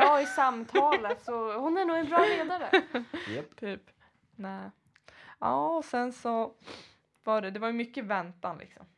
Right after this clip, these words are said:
Speaker 2: Men, eh, i alla fall så var jag hos en sjuksköterska och kollade syn och hörsel och grejer. E K G. Blodtryck.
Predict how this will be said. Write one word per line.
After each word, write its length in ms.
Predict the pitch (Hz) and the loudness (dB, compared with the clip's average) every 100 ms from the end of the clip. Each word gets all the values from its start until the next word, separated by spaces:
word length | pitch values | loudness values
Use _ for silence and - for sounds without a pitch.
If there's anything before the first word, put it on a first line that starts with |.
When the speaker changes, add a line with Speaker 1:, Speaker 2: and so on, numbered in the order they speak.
| _ _ | _ _
Speaker 2:
Men, 460 | 185 185 170 170 | -14 -12 -12 -14
eh, 260 | 165 156 156 - _ _ | -14 -12 -14 -16 _ _
i 100 | 185 | -8
alla 140 | 190 196 | -6 -4
fall 220 | 196 185 | -4 -4
så 140 | 190 | -6
var 140 | 180 175 | -6 -6
jag 120 | 175 | -6
hos 240 | 175 - | -8 -12
en 100 | 190 | -14
sjuksköterska 920 | 190 226 226 226 202 208 202 208 202 | -12 -10 -10 -6 -8 -8 -12 -6 -6
och 100 | 202 | -6
kollade 260 | - 196 190 | -6 -6 -6
syn 420 | - 220 208 208 | -8 -8 -6 -6
och 280 | 202 196 202 | -6 -4 -4
hörsel 400 | 208 202 - 196 | -6 -8 -8 -6
och 80 | 196 | -6
grejer. 360 | 202 196 196 208 _ _ _ | -4 -2 -4 -6 _ _ _
E 120 | 202 | -12
K 160 | 202 196 | -8 -8
G. 300 | 190 185 196 - _ _ _ _ _ _ _ _ _ _ | -6 -6 -6 -10 _ _ _ _ _ _ _ _ _ _
Blodtryck. 640 | 214 214 202 214 214 - | -2 -2 0 -4 -8 -12